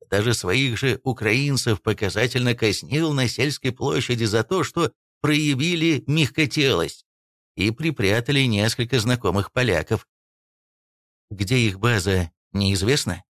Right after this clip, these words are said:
"Росомач велик", — сказал Кисляр. "Схроны бандитские могут быть где угодно. Под фермами, кладбищами, старыми поместьями.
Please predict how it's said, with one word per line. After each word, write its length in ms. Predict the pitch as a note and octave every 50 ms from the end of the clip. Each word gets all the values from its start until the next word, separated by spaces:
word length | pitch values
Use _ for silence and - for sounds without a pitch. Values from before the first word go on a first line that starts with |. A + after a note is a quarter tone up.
| _ _ _ _ _ _ _ _ _ _ _ _ _ _ _ _ _ _
"Росомач 600 | - - A#2+ B2 - E3+ F3 G3+ A#3 G#3+ - -
велик", — 520 | F#3+ F#3+ G3+ G#3+ A3+ A3+ F#3 - - - - _ _ _ _ _
сказал 440 | - - - A#2+ G#2+ F#2 G2+ F#2 F#2
Кисляр. 460 | - - B2 - - D#2+ B1+ - - _ _ _ _ _ _ _ _ _ _ _ _ _ _
"Схроны 640 | _ - - - - - - A2+ C#3 D3 D3+ D3+ D3
бандитские 720 | B2 A#2+ C3+ C3 B2 A2 C3+ C#3+ A#2+ - - - B2+ B2+ A#2+
могут 400 | A2 A2 B2+ C3+ C3 C3+ A2+ A2+
быть 200 | G2+ B2 C#3 B2+
где 200 | G2 F#2+ C3+ C#3
угодно. 520 | C#3+ C#3+ C#3 F3+ E3+ C#3+ - - - - _ _ _ _ _ _ _ _ _ _
Под 180 | - D3 D3+ -
фермами, 600 | - - C3+ D3+ D#3 C#3+ C#3+ C#3+ C#3 C3+ B2+ A2
кладбищами, 840 | - - - D2+ A2 C3 C3 A#2+ A2 A#2 G#2 - - A2+ A2 G#2
старыми 460 | F#2+ - - - C3+ D#3 C#3+ C3+ G#2+ F#2
поместьями. 840 | - - C2+ C#2+ G#2+ C3 B2+ A#2 - - B2+ A#2+ A#2 A2+ G2 -